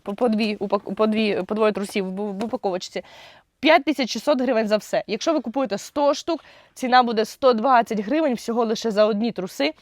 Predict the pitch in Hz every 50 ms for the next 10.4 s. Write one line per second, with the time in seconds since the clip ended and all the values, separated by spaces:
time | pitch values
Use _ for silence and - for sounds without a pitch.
0 | _ _ - 196 214 226 247 240 233 226 - 208 - 226 - 233 196 202 233 277
1 | 311 320 277 214 220 208 226 240 233 220 190 196 180 - 180 175 - - _ _
2 | _ _ _ _ _ _ _ _ - - 240 214 240 285 330 370 339 359 339 -
3 | - 233 220 220 226 247 - - - - - _ - - 302 - 302 285 277 330
4 | 349 - 359 262 320 311 233 240 247 220 214 220 226 220 233 - _ _ _ _
5 | 208 220 - 269 285 - - - - 285 262 277 285 311 330 339 277 262 262 269
6 | 311 269 233 269 269 233 208 214 - - - 247 233 202 208 240 349 - 302 262
7 | 294 - 302 294 254 - 277 226 202 214 202 202 190 - - 185 - - 196 -
8 | 185 202 - - 208 208 214 - - - - _ - 359 330 - - - 277 285
9 | 302 285 - 302 - - - 311 302 - - _ - 262 262 233 208 208 - 202
10 | 170 - - - - 180 180 180